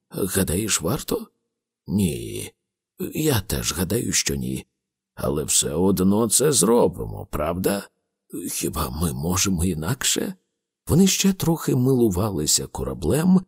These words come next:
поки Зафот несподівано взяв себе в руки. «Незабаром пора рушати», — сказав він.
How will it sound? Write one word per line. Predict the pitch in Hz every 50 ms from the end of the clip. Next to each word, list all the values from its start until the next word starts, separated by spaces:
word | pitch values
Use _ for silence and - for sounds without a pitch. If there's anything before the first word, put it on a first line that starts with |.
| _ _ _ _ _ _
поки | - 95 95 - 139
Зафот | - 156 170 - - 160 - - - - _
несподівано | 85 98 135 170 - - - - 143 123 101 - 160 165 - 85 80 76 71
взяв | 64 92 - 90 117 120 -
себе | - - 104 95 98
в | 85 85
руки. | 80 64 - - - - - - - - _ _ _ _ _ _ _ _ _ _ _
«Незабаром | - - 65 71 71 - 76 78 71 64 69 82 104 113 113 123 131 127 127 127 110
пора | 92 - 98 98 98 98 98
рушати», — | 92 95 98 92 - - 78 87 - - - - 50 - - - _ _ _ _ _ _
сказав | - - - - - 85 - 69 67 - - -
він. | 131 117 92 -